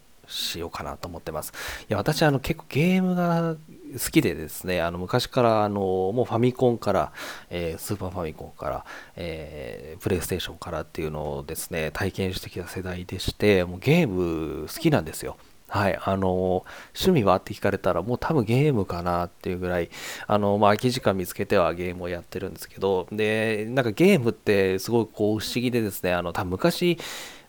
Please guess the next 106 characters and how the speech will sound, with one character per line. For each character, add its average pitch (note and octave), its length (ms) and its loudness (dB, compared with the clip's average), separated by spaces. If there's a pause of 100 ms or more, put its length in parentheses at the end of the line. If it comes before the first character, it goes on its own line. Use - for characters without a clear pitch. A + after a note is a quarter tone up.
の C#3 240 2
幼 D3 160 6
少 D#3 160 6
期 G2 140 -2
の E2 60 -2
影 E2+ 180 0
響 F#2+ 120 -2
か G2 120 0
な F#2 100 -2
と E2+ 80 -8
思 E2+ 80 -4
う - 20 -4
ん E2 40 -4
で E2+ 60 -8
す - 80 -12
け F2 80 -4
ど、 F#2 40 0
や G#2 160 2
っ C#3+ 60 -2
て G3 200 -2
る G3 120 0
と、 F#3+ 320 8 (160)
な C3+ 80 4
ん A#2+ 40 2
か D2+ 360 0
ち - 60 -8
ょ - 20 -12
っ - 20 -16
と - 80 -6
悪 F3+ 220 2
い G3+ 60 0
こ - 120 2
と - 80 -2
し - 80 -6
て A#2 120 0
る A2 40 2
よ A2 80 4
う G2+ 40 2
な F#2+ 60 -4
気 - 140 -12
持 F#2+ 80 -4
ち - 160 -8
に G2 60 -8
な F2+ 80 -4
る F2 60 -10
ん - 20 -18
で - 100 -10
す - 60 -14
よ F2+ 80 -8
ね。 F#2+ 160 -4
な F2+ 80 -4
ん - 20 -8
か F2 60 -12
ゲ G#2+ 160 -2
ー - 20 -4
ム F2+ 100 -6
ば F#2 100 -8
っ - 40 -20
か - 140 -4
り F2+ 80 -4
し - 80 -4
て G2 80 -2
み E2+ 80 -4
た - 100 -10
い - 20 -4
な D#2+ 80 -4
こ D#2+ 140 -8
と D#2 120 -4
を、 D#2+ 140 -2 (320)
あ F#2+ 120 4
の、 E2+ 280 0
親 F2 200 -2
御 F#2 100 -6
さ F2 160 -10
ん F2 60 -12
か - 100 -8
ら E2+ 80 -6
言 E2 80 -6
わ E2 80 -8
れ E2+ 60 -8
た F3 100 -8
こ - 140 -8
と E3 120 -4
あ E3 60 -2
る E3 100 -6
方 - 320 -6
多 D3+ 140 -4
い D#3+ 60 -8
か E3 160 -10
な D#2 180 -6
と - 140 -8
思 D#2+ 160 -6
う - 20 -8
ん - 20 -12
で - 80 -12
す - 120 -12
け F2 100 -8
ど、 E2+ 220 -2
私 A2+ 280 0
も、 G#2 360 4
ま A#2 140 4
あ、 - 20 8
や G#2 60 6
っ - 20 2
ぱ A2 80 4
り F2+ 240 -2